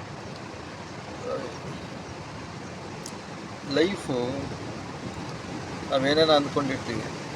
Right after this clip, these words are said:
ಈ ಟೈಮಲ್ಲಿ ಇದು ಮಾಡಬೇಕು, ಈ ಏಜಲ್ಲಿ ಹಿಂಗೆ ಮಾಡಬೇಕು, ಈ ಥರ ಕಲಿಬೇಕು, ಈ ಥರ ಎಜುಕೇಷನ್ ಮಾಡಬೇಕು, ಈ ಥರ ಜಾಬ್ ಇಟ್ಕೋಬೇಕು, ಈ ಥರ ಕಾರ್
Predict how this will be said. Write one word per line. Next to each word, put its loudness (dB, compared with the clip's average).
ಈ 2
ಟೈಮಲ್ಲಿ 6
ಇದು 0
ಮಾಡಬೇಕು, 2
ಈ 2
ಏಜಲ್ಲಿ 0
ಹಿಂಗೆ -2
ಮಾಡಬೇಕು, -4
ಈ -4
ಥರ 6
ಕಲಿಬೇಕು, 0
ಈ -2
ಥರ 0
ಎಜುಕೇಷನ್ -2
ಮಾಡಬೇಕು, -2
ಈ -2
ಥರ -4
ಜಾಬ್ 2
ಇಟ್ಕೋಬೇಕು, -6
ಈ -6
ಥರ -2
ಕಾರ್ 2